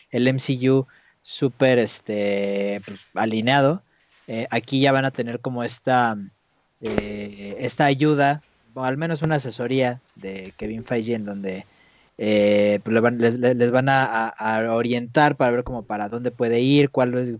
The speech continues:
podrían ser como los estatutos para poder llegar a una conclusión, a un punto,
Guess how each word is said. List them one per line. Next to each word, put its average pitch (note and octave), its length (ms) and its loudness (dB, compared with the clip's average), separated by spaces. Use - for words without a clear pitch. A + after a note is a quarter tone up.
podrían A#2 260 -2
ser B2 120 -4
como A2+ 180 -4
los G#2 160 -4
estatutos B2 640 0
para A2 220 2
poder A#2+ 440 2
llegar B2+ 380 2
a B2+ 100 4
una B2+ 400 -6
conclusión, B2 680 -4
a A#2+ 80 -2
un A#2 140 -8
punto, B2 640 -4